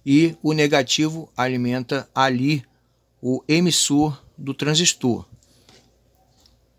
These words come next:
Temos aqui as garras de jacarés que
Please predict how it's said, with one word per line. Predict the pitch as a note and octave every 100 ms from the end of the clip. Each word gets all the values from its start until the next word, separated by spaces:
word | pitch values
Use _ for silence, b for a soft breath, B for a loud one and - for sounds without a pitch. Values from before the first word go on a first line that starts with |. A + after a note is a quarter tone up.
| _ _ _ _ _ _ _ _ _ _ _ _ _ _ _ _ - - -
Temos | C#3+ D3+ E3
aqui | D#3 - D#3+ B2 - _ _ _ _ _ _
as | B2 A#2+
garras | C#3 C#3+
de | D3
jacarés | D#3 E3 D3 C#3+ B2+
que | - C#3+ C3 F2+